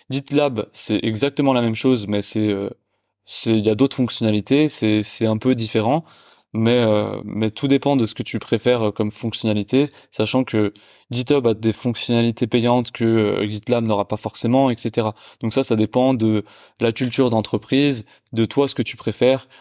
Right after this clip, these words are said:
Moi, j'ai toujours fonctionné avec GitHub. Et donc, faut bien comprendre que GitHub, ça peut être, euh, ton endroit où tu stockes et héberges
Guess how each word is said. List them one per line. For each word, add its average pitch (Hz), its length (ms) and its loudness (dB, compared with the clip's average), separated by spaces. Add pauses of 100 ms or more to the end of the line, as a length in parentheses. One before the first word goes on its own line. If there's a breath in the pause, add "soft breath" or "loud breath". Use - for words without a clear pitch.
Moi, 117 120 0
j'ai 117 100 2
toujours 131 260 0
fonctionné 120 400 -2
avec 117 220 0
GitHub. 113 320 -4 (680)
Et 120 60 -4
donc, 117 140 0
faut 127 140 0
bien 151 140 0
comprendre 151 400 0
que 110 140 -4
GitHub, 131 360 -2
ça 110 160 -2
peut 110 140 0
être, - 440 -2
euh, 104 220 -2
ton 107 320 -6
endroit 135 800 0
où 127 100 -6
tu 113 380 -6 (220)
stockes - 640 -4 (420)
et 120 240 2
héberges 127 480 0